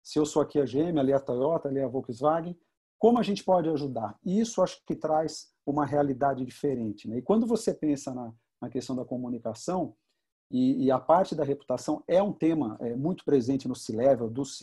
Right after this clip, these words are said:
dos C E Os, né? É, a preocupação, de fato, é como a gente vai sair do outro lado. E aí existe uma, um engajamento necessário das marcas, e acho que nós, como comunicadores, né, a gente tem uma responsabilidade muito grande nesse sentido,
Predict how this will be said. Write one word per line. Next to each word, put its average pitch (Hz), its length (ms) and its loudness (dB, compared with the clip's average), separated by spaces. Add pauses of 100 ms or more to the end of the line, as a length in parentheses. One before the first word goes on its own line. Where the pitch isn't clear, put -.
dos 127 260 -8
C 123 120 -8
E 120 100 -4
Os, 147 340 0
né? 143 160 -6 (560)
É, 127 160 0
a 175 100 0
preocupação, 196 640 0
de 160 80 -8
fato, 185 460 0
é 135 160 -2 (320)
como 320 240 4
a 254 40 4
gente 202 220 -2
vai 185 160 -2
sair 190 220 -4
do 185 60 -4
outro 180 160 -6
lado. 156 280 -4 (420)
E 131 80 2
aí 170 160 6
existe 196 440 0
uma, 135 340 0
um 139 140 -2
engajamento 143 680 2
necessário 151 720 -4 (600)
das 127 320 2
marcas, 139 480 2
e 135 80 4
acho 131 140 -2
que - 80 -4
nós, 156 320 2
como 139 360 -2 (260)
comunicadores, 156 960 0
né, 151 140 -6 (480)
a 113 40 -14
gente 135 260 -8
tem 160 80 2
uma 160 100 0
responsabilidade 147 720 0
muito 185 380 0
grande 143 340 0
nesse 131 260 -6
sentido, 123 500 -6